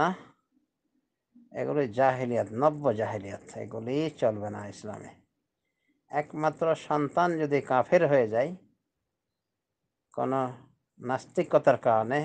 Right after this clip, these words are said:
বা ভিন্ন ধর্ম গ্রহণ করে মোরতাদ হয়ে যায়, এ, বা সন্তানের, সন্তান এবং পিতার ধর্ম ভিন্ন ভিন্ন হয়ে যায়, তাহলেই কেবলমাত্র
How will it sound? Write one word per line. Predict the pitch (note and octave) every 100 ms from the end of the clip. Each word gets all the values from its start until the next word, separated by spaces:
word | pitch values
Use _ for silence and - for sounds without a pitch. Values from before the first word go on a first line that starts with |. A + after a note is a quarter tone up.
| C#3+ A#2+
বা | A#2+ B2+ B2 A2+ A#2 A2+ A#2
ভিন্ন | D3+ E3 C#3 A#2+
ধর্ম | B2 B2+ B2
গ্রহণ | A#2+ B2+ A#2+ A#2
করে | A#2 C3
মোরতাদ | B2+ - D#3+ F3 C#3
হয়ে | A#2+ G#2
যায়, | A#2+ D3 - _ _ _ _ _ _ _ _ _ _ _ _ _ _
এ, | B2 A#2+ A#2 - - - _ _ B2
বা | A#2+ B2+ C#3 - -
সন্তানের, | C3+ B2+ C3+ C3+ C#3 C#3+ - _ _ _ _ _ _ _ _ _ _ _ _ _ _ _ - -
সন্তান | C3+ C3+ C3+ C#3 C3
এবং | C3 A#2
পিতার | C#3+ C#3+ C3 A2+
ধর্ম | C3 C3 B2
ভিন্ন | D3 E3+ D3+
ভিন্ন | C#3+ C3 A#2
হয়ে | A2
যায়, | B2+ D#3 A#2+
তাহলেই | B2 D#3 G3 G#3+ G#3
কেবলমাত্র | D#3 D3 C3 B2 -